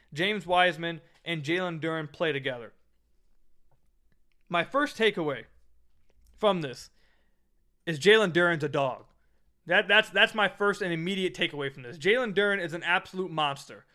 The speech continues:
The last two games, i-, if he would've got minutes, he could have been doing this, like, for a much longer stretch. How we talk about Ivy and how Ivy's picked it up over the last month or two months, whatever.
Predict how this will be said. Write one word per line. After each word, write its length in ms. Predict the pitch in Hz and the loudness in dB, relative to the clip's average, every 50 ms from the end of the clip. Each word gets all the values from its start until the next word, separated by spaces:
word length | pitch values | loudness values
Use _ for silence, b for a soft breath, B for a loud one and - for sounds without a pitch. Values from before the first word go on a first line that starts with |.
| b b b b b b b b _ | b b b b b b b b _
The 120 | 190 185 | -6 2
last 320 | 180 214 240 262 240 - - | 6 6 6 6 6 2 -4
two 160 | - 247 226 | -4 -2 0
games, 420 | 190 202 185 160 135 127 - - _ _ _ _ _ _ _ _ _ _ _ _ _ _ _ _ _ _ _ _ _ _ _ _ _ _ _ _ | 2 2 2 0 -2 -8 -16 -20 _ _ _ _ _ _ _ _ _ _ _ _ _ _ _ _ _ _ _ _ _ _ _ _ _ _ _ _
i-, 80 | - - - | -14 -8 -2
if 140 | 208 214 160 | -2 0 2
he 100 | 220 294 | 2 2
would've 220 | 320 339 311 220 | 2 2 2 6
got 200 | 240 262 233 175 | 6 4 6 4
minutes, 340 | 190 185 214 254 302 277 - | 2 0 0 0 0 -4 -4
he 100 | 233 262 | -4 0
could 120 | 208 240 | 2 0
have 80 | 247 214 | 2 2
been 140 | 226 214 185 | 0 -2 0
doing 280 | 180 214 214 208 196 | 2 2 2 2 2
this, 240 | 190 185 180 - - | 2 0 0 -2 -2
like, 180 | 180 180 175 - | -4 -4 -2 0
for 140 | 208 190 | 0 0
a 40 | 180 | 0
much 280 | 170 175 202 202 - - | 0 0 -2 -2 -2 -2
longer 280 | 190 185 175 170 165 | -2 -2 -2 -2 -6
stretch. 240 | 151 - - 170 151 | -10 -6 -6 -6 -2
How 140 | 180 190 214 | -2 -2 -4
we 100 | 202 247 | -4 -4
talk 220 | - 226 233 226 | -4 -4 -4 -2
about 180 | 220 214 196 - | -2 -4 -4 -4
Ivy 420 | - 175 185 202 208 196 226 254 240 | -2 0 2 2 2 0 -4 -6 -6
and 80 | 190 | -4
how 140 | 170 185 190 | -2 -2 -2
Ivy's 400 | 151 160 175 190 208 202 214 202 | 0 2 2 2 2 0 -4 -12
picked 220 | - - 226 220 - | -8 -8 -8 -8 -4
it 80 | 185 | -4
up 140 | 220 220 190 | -4 -2 -2
over 140 | 214 202 208 | -4 -4 -2
the 60 | 208 | 0
last 220 | 220 214 208 208 | 0 0 0 0
month 320 | 165 165 165 185 208 202 175 | -6 -6 -4 -4 -4 -4 -6
or 80 | 156 | -10
two 200 | 143 139 - 202 | -10 -8 -10 -8
months, 200 | 202 208 208 196 | -6 -6 -6 -4
whatever. 420 | 196 220 220 226 226 226 262 254 | -2 -2 0 0 -2 -2 -6 -6